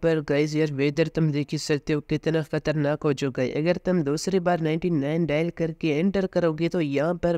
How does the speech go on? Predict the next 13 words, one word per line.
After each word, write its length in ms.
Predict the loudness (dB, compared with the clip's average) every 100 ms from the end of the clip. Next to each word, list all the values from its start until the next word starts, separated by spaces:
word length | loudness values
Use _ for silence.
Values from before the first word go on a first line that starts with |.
| 0
बरसात 440 | -2 -2 0 0
बरसना 440 | 0 0 0 0 0
शुरू 260 | 0 0
हो 100 | 0
जाएगी। 420 | 0 0 -2 -4 0
गाइस, 280 | 2 2 0
इतना 280 | -2 0
ही 140 | 0 2
नहीं, 240 | 2 2
यहाँ 200 | 2 0 0
पर 140 | 0 0
तो 120 | 0
यार 180 | 0